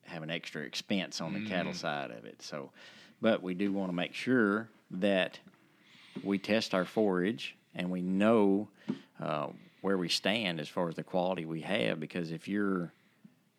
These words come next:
Speaker 1: not supplementing that animal and, and you have one less cow get bred, or, or it pushes her
Speaker 2: Later
Speaker 1: calving
Speaker 2: on.
Speaker 1: season later on, how's that? That's affecting your bottom line too.
Speaker 2: Mm-hmm.
Speaker 1: So, so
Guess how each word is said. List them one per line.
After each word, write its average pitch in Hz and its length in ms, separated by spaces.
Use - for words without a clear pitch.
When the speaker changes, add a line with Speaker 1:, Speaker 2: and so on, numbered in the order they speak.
Speaker 1:
not 104 300
supplementing 95 680
that 90 160
animal 92 440
and, 82 340
and 80 180
you 87 80
have 85 180
one 90 240
less 90 240
cow 92 260
get 80 260
bred, 69 340
or, 71 340
or 82 280
it 82 200
pushes 87 400
her 85 360
Speaker 2:
Later 98 300
Speaker 1:
calving 107 320
Speaker 2:
on. 90 40
Speaker 1:
season 98 440
later 98 520
on, 98 300
how's 101 320
that? 107 120
That's 113 260
affecting 101 340
your 85 100
bottom 87 320
line 82 240
too. 92 280
Speaker 2:
Mm-hmm. 82 120
Speaker 1:
So, 87 160
so 92 560